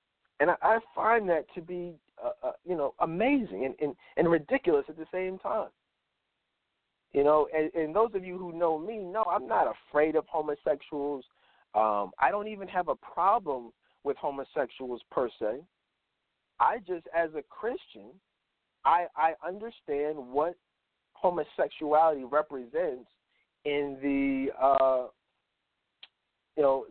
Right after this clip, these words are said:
the, the satanic agenda that is being shoved down our throat. You say, "Well, you know, what do you mean by that? How, you know, how is homosexuality satanic? I mean, people can love who they want to.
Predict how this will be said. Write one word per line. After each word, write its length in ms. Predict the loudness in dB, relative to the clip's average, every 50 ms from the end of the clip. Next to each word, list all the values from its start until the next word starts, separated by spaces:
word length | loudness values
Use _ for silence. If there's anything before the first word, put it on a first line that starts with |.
| -8
the, 240 | -6 -4 -4 -4 -6 -6
the 180 | -6 -6 -8 -8 -6 -2
satanic 680 | 0 0 0 0 -4 -10 -10 -6 -4 -4 -4 -4 -6 -6 -4
agenda 640 | -6 -6 -6 -4 0 2 2 2 2 0 -2 -2 -4 -4 _ _ _ _ _ 2
that 120 | 2 2
is 120 | 2 2 -4 -6
being 200 | -6 -6 -6 -6 -8 -6 0
shoved 240 | 2 2 2 2 2
down 220 | 2 2 2 4
our 180 | 2 0 0 0 -4
throat. 300 | -6 -4 -2 -2 -4 -4 _ _ _ _ _ _ _
You 160 | -8 -4 0
say, 40 | 2
"Well, 280 | 4 4 4 4 2 -2 -8 -12
you 80 | -8 -6
know, 120 | -4 -4
what 160 | -2 -2 -2
do 60 | -2
you 80 | -2 -4
mean 240 | -4 -4 -4 -2 0
by 160 | 0 0 0
that? 180 | 0 -2 -2 0
How, 120 | 0 0 0 -4
you 60 | -8
know, 260 | -8 -8 -8 -10 -12 _ _ _ _ _ -2
how 280 | 0 2 2 2 0 -4
is 120 | -8 -10 -12 -14
homosexuality 1080 | -12 -10 -10 -10 -10 -10 -8 -8 -10 -10 -10 -12 -8 -4 -2 -2 -2 -2 -4 -6 -10 -14 -16 _ _ _ _ _ _ _ _ _ 0
satanic? 560 | 0 0 0 -2 -6 -6 -6 -6 -8 -12 -16 _ -12
I 40 | -8
mean, 220 | -6 -6 -6 -6
people 260 | -6 -10 -10 -8 -8
can 200 | -6 -6 -4 0
love 200 | 2 2 2 2 0
who 80 | -4
they 120 | -4 -4 -4
want 180 | -4 -6 -8
to. 60 | -10